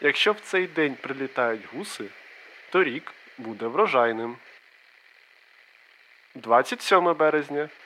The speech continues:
Федір. Якщо в цей день швидко тане сніг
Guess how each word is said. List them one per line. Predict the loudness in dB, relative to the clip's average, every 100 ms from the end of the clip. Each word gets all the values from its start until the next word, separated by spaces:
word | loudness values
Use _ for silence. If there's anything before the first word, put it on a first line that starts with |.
| -20 -20 -20 2
Федір. | 4 4 0 -12 -18 -20 -20 -20 -20 -20 -20 -8
Якщо | -2 0 2 0
в |
цей | -2 -4 -4
день | 0 0 0 -4
швидко | -10 -4 -6 -4 -6
тане | -2 -2 -2
сніг | -8 -8 -6 -6 -10